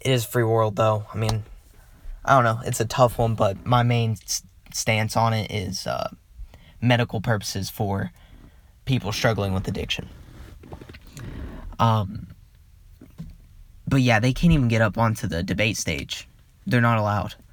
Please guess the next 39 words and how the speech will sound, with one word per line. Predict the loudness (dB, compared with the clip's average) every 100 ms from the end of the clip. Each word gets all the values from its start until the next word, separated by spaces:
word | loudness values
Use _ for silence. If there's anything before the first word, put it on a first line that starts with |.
| -20 -20 -4
The, | 0 2
uh, | 2 0
T | 0 0
V | 0
stations | 0 -2 0 -2
are | 0
run | 0 -2 0 -2 -6 -16 -14 -2
to | 0
a | 2
way | 2 0 0
where | -2 0
only | 0 0
the | -4 -2
Democrats | -2 -2 -2 -2
and | -4
Republicans | -4 -4 -4 -4 -6 -6 -8 -18 -20 -20 -12 0
are | 2 4 0 -2 -8 -16 -20 -4
gonna | 0 0
go | 2 0
up | 0
there. | -2
We're | -2
sheep. | -2 -2 -2 -2
We | -2 0
are | 2
literally | 2 2 0
sheep. | -4 -6 -8 -14 -20 -14 -2
I, | 2 6 6
I'm | 4
sorry. | 4 2 2
If | 0
you | 0 2
vote | 2
Republican | 0 0 0 2 0
or | 0
Democrat, | 0 -4 -2 -2 -2
you're | -2
a | -4
sheep. | -4 -6 -8